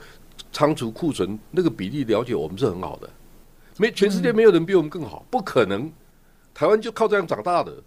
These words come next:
Speaker 2: 是啊，我们就靠这起家的。
Speaker 1: 是啊，
Speaker 2: <laughs>
Speaker 1: 那而且我们的工业，
Speaker 2: 对。
Speaker 1: 尤其是总部，
Speaker 2: 是。是。
Speaker 1: 百分之九十以上可能在新竹以北。
Speaker 2: 嗯。
Speaker 1: 那我们的资料的完整度最高，所以我每一年都会做一个统计。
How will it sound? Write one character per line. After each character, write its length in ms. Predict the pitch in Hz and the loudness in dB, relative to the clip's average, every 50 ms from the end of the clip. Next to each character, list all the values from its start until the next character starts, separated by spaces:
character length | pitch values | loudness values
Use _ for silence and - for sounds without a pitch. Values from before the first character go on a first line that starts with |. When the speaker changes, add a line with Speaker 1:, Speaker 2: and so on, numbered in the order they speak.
| _ | _
Speaker 2:
是 200 | - - - 269 | -10 -2 2 4
啊， 120 | 254 190 170 185 | 4 4 2 0
我 80 | 214 | 0
们 80 | 214 233 | 2 2
就 100 | 302 302 | 2 2
靠 160 | - 311 277 | 2 2 2
这 160 | 262 269 247 | 2 2 0
起 180 | 208 - - 170 | 0 0 -4 -6
家 280 | 147 - 196 233 233 | -2 0 2 4 4
的。 80 | 190 214 | 2 2
Speaker 1:
是 260 | 226 247 - - 240 | 0 0 0 2 4
啊， 180 | 226 214 190 - - - - | 6 6 6 4 2 -6 -18
Speaker 2:
<laughs> 240 | - _ _ - | -20 _ _ 0
Speaker 1:
那 80 | 202 226 208 - - - | 2 2 2 2 0 2
而 140 | 143 190 | 4 6
且 80 | 202 196 | 6 6
我 160 | 147 117 101 | 6 4 2
们 80 | 95 113 | 2 2
的 80 | 139 | 0
工 320 | 143 143 185 185 185 196 208 | 0 2 0 0 0 0 -2
业， 200 | 202 185 135 92 | -2 -2 -2 -2
Speaker 2:
对。 80 | 78 78 - | -4 -6 -4
Speaker 1:
尤 160 | - 117 143 143 | 2 2 2 4
其 180 | - - 214 | 4 2 2
是 100 | 190 175 170 | 2 0 0
总 180 | 165 - - 71 - | -2 -2 -2 -2 -4
部， 180 | - 139 107 73 65 - - - - - | -4 -4 -4 -4 -8 -14 -20 -20 -20 -12
Speaker 2:
是。 80 | - | -6
是。 60 | - 175 | -2 -2
Speaker 1:
百 100 | 90 87 | 0 0
分 80 | 110 | -2
之 100 | 123 156 143 | -2 -6 -6
九 240 | 127 - 95 73 71 | -4 -6 -6 -6 -6
十 160 | - - 90 | -10 -12 -12
以 100 | 80 80 | -10 -6
上 160 | - 131 107 | -4 -4 -4
可 100 | 92 90 | -4 -6
能 80 | 82 85 | -8 -8
在 80 | 104 | -8
新 220 | 104 - - 110 104 | -8 -8 -8 -10 -10
竹 160 | - 76 69 | -12 -12 -12
以 100 | 76 85 | -12 -12
北。 140 | - 67 - - - - - - - - - - - - - - - | -12 -14 -14 -16 -20 -20 -20 -20 -20 -20 -20 -20 -20 -20 -20 -2 2
Speaker 2:
嗯。 420 | 220 220 202 185 165 151 147 147 - - - - - - - - | 4 4 4 4 2 -2 -6 -10 -16 -20 -20 -20 -20 -20 -16 -2
Speaker 1:
那 180 | 156 170 165 - - - - - | 2 4 4 4 2 -4 -8 -2
我 160 | 101 92 90 | -2 0 0
们 100 | 101 120 | 0 0
的 80 | 131 127 | -2 -4
资 180 | 127 - 180 | -4 -4 -2
料 160 | 180 165 135 | 0 0 0
的 120 | 113 98 - | 0 0 -2
完 180 | - 98 117 | -2 -2 -4
整 160 | 110 - 80 82 | -6 -8 -10 -10
度 100 | 95 104 | -10 -8
最 200 | 87 92 85 80 | -6 -6 -6 -6
高， 200 | - 82 80 80 - - - - | -8 -10 -12 -12 -14 -18 -14 -2
所 100 | - 160 | 4 6
以 60 | 170 | 6
我 240 | 135 110 101 101 98 - - | 8 8 6 4 2 -2 -6
每 240 | 101 92 87 87 | -6 -4 -4 -2
一 100 | 98 156 | -2 -2
年 200 | 196 190 123 87 | -2 0 -2 -2
都 120 | 80 95 101 | -2 -2 -2
会 80 | 101 | -2
做 220 | 98 - 104 92 90 | -2 -4 -4 -4 -4
一 20 | |
个 80 | 85 87 | -6 -8
统 240 | 82 - 73 67 67 | -8 -10 -12 -16 -14
计。 220 | - 107 92 - | -14 -14 -14 -14